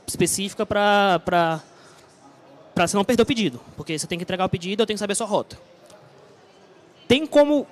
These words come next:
gravar áudio, baixar áudio e tudo mais. Todos vão solicitar permissão.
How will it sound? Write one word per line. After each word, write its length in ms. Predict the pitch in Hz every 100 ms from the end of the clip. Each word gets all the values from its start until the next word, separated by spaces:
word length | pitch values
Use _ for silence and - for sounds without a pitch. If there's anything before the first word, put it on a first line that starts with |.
| -
gravar 460 | 170 180 160 226 233
áudio, 400 | 220 226 226 214 - - - - -
baixar 460 | 147 160 139 226 240
áudio 400 | 208 214 202 202
e 80 | 180
tudo 180 | 190 190
mais. 400 | 160 113 - - - - - - -
Todos 240 | - 311 226
vão 160 | 233
solicitar 380 | 220 220 214 214
permissão. 500 | 208 208 220 190 120